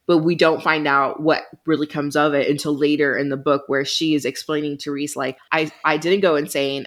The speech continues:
I saw myself and blah, blah, blah." And the Bone Carver even says it, like, "I don't actually care for the mirror. I just wanted to see if you were worthy of my time."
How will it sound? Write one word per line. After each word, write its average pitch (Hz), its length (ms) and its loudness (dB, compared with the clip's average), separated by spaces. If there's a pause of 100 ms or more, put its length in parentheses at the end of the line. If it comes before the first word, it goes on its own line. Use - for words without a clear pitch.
I 156 60 0
saw 165 200 0
myself 139 560 0
and 143 100 -4
blah, 147 100 2
blah, 139 160 -2
blah." 151 180 4
And 147 100 0
the 147 40 4
Bone 160 260 2
Carver 151 240 0
even 143 300 -6
says 165 260 0
it, 147 100 0
like, 143 220 0 (140)
"I 160 460 4 (180)
don't 170 220 0
actually 185 260 -4
care 170 160 -6
for 151 100 -10
the 143 80 -10
mirror. 147 480 -4 (540)
I 175 100 2
just 180 220 -6
wanted 170 260 0
to 160 80 -8
see 160 240 -4
if 147 80 -8
you 147 140 -2
were 143 120 0
worthy 139 520 -4
of 143 160 -4
my 131 180 -4
time." 127 600 -2